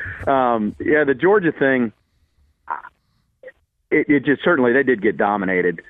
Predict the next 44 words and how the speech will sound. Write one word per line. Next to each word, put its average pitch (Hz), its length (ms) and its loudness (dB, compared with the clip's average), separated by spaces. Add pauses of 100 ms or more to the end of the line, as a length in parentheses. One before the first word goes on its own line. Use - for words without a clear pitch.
(320)
Uh, 90 400 0
and 110 200 0
so 127 80 2
I 120 120 2
was, 120 160 0 (220)
personally, 143 300 0
I 110 80 2
was 98 160 -2
pleased 104 240 0
to 87 140 -8
see 104 120 2
that. 90 200 2
And, 113 160 2
and 127 100 2
as 117 120 0
far 208 160 2
as 151 60 0
the 131 80 0
college 123 320 0
football 104 260 0
playoff 101 420 0
goes, 92 300 0 (520)
you 196 120 2
and 160 80 2
I, 131 140 2
I 110 40 2
think, 123 240 -4
have 92 140 -4
been 110 160 -2
in 98 100 -2
agreement 98 400 -2
about 95 240 0
expanding 107 440 -2
this 98 160 -2
thing 101 200 0
to - 140 0
eight. 110 260 2 (680)
My, 160 280 2 (160)
my 139 200 2
bigger 175 320 0
point, 135 300 -2
or 117 60 0
maybe 135 260 0
my, 110 340 0